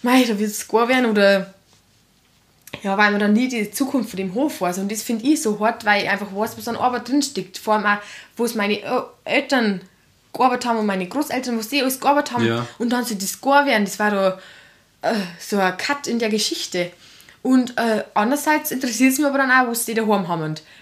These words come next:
Speaker 1: da siehst du auch wegen einem Betrieb, haben die, äh, äh, wie viele Viecher, haben die einen großen Stall oder haben die, welche Maschinen haben die? Und das finde ich auch das Interessante eigentlich.
Speaker 2: Ja, das finde ich sehr interessant, weil das schauen ja viele Leute irgendwie, die sagen, „Mei, und so ein, und so ein Depp“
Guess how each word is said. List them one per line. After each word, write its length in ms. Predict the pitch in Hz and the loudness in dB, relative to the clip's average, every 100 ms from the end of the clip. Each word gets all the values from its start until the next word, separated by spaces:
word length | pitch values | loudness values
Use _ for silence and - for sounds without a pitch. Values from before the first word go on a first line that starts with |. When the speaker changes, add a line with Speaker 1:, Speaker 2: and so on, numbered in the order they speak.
| - | -6
Speaker 1:
da 60 | 202 | -2
siehst 260 | 233 233 | -2 0
du 40 | 240 | 2
auch 100 | 247 | 4
wegen 140 | 214 | 2
einem 120 | 185 | 0
Betrieb, 480 | - - 269 262 - - - - | -4 2 4 4 2 -14 -20 -8
haben 220 | - 214 214 | -2 0 0
die, 400 | 208 202 196 190 - - | -2 0 0 -4 -12 -8
äh, 100 | 202 196 - | -4 -4 -4
äh, 180 | 190 143 | -8 -8
wie 180 | 202 233 | -4 -2
viele 200 | 240 220 | 0 -2
Viecher, 520 | - 240 - 214 196 | 0 -2 0 -2 -2
haben 140 | 196 196 | -2 -2
die 60 | 208 | -4
einen 80 | 202 | 0
großen 340 | 202 254 233 | 0 0 0
Stall 420 | 202 - 220 233 | -4 -2 -2 0
oder 140 | 220 214 | 0 0
haben 200 | 214 214 | -2 -2
die, 240 | 226 196 - | -4 -2 -2
welche 260 | 220 233 254 | -2 2 2
Maschinen 480 | 254 - 220 254 | 2 0 2 2
haben 200 | 220 214 208 | 0 -2 -4
die? 100 | 226 220 | -8 -6
Und 140 | 214 | -6
das 120 | 285 | -6
finde 200 | - 311 | -4 -4
ich 60 | 294 | 0
auch 100 | 208 180 165 - | 0 -2 -6 -12
das 140 | 175 190 | -12 -10
Interessante 580 | 170 170 170 160 160 | -10 -12 -10 -10 -10
eigentlich. 360 | 151 160 - 165 - - - | -12 -12 -12 -12 -12 -16 -8
Speaker 2:
Ja, 200 | 107 107 147 | 0 2 2
das 120 | 160 | 0
finde 220 | - 165 | -4 -4
ich 80 | 160 | -4
sehr 140 | 190 | -4
interessant, 440 | 123 107 - 101 92 | -4 -6 -6 -6 -4
weil 180 | 104 | -6
das 220 | 117 - 110 | -6 -6 -4
schauen 220 | 104 120 | -2 -4
ja 80 | 120 | -6
viele 400 | - 135 135 113 | -4 -2 0 -2
Leute 160 | 120 | -2
irgendwie, 220 | 117 113 | -4 -4
die 60 | 107 | -4
sagen, 240 | 101 104 101 | -4 -4 -4
„Mei, 360 | 123 139 139 | -4 -4 -6
und 160 | 120 107 | -6 -6
so 160 | 113 | -6
ein, 260 | 110 107 107 | -6 -6 -6
und 120 | 110 | -6
so 120 | 101 | -4
ein 120 | 98 101 | -4 -2
Depp“ 320 | 131 131 | -4 -4